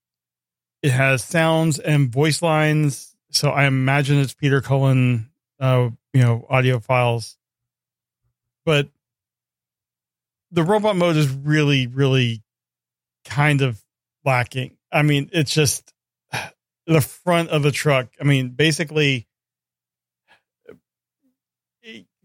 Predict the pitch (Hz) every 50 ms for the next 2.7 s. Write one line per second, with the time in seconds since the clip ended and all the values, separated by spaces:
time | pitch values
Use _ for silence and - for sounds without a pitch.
0 | _ _ _ 190 180 165 175 165 - - 160 143 - 156 147 139 131 110 - 139
1 | 127 127 120 104 131 123 120 117 117 107 101 123 - - _ _ _ 151 147 165
2 | 156 156 - _ _ _ 185 185 180 175 160 147 -